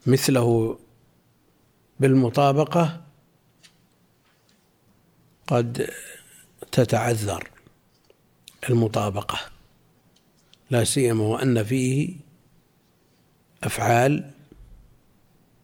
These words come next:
مرئية يمكن الاقتداء بها، ونية وقصد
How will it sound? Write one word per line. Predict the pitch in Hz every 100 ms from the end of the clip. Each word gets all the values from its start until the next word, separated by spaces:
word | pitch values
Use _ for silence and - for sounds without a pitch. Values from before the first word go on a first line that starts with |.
| _ _ _ _
مرئية | 131 117 123 143 135 156 151
يمكن | 127 135 139 123
الاقتداء | 117 110 - 127 110 117 120
بها، | 123 123 147 160 - - _ _ _ _ _ _ _ _ _ -
ونية | 147 123 117 120 120 - _ _ - 139 151 135 113
وقصد | 107 110 151 139 - -